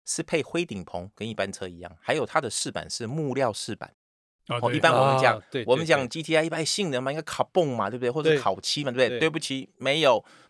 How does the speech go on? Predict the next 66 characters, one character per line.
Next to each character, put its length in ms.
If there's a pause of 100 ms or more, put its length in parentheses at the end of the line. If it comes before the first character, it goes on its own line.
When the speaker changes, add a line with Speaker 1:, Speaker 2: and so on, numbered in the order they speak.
Speaker 1:
排 100
挡 160
头 220
是 320
核 260
桃 200
木 200
的， 260
<laughs> 200
饰 180
板 160
是 80
核 120
桃 120
木 140
的。 100
为 140
了 60
这 100
个， 140
我 80
还 160
去 280 (280)
日 120
本 140
买 180
了 80
一 80
套 220
核 160
桃 180
木 160
的 120
内 160
饰 200
板， 160
因 60
为 100
也 220
已 80
经 280
龟 220
裂 220 (320)
跟 200
分 200
解 180
掉， 160 (360)
所 120
以 60
我 160
买 140
一 40
台， 180
Speaker 3:
嗯。 100
Speaker 1:
买， 200
买 160
一 80
套 160
好 360
的， 100 (460)
呃， 180
内 160
饰 180
板 160 (280)
来 300
装。 280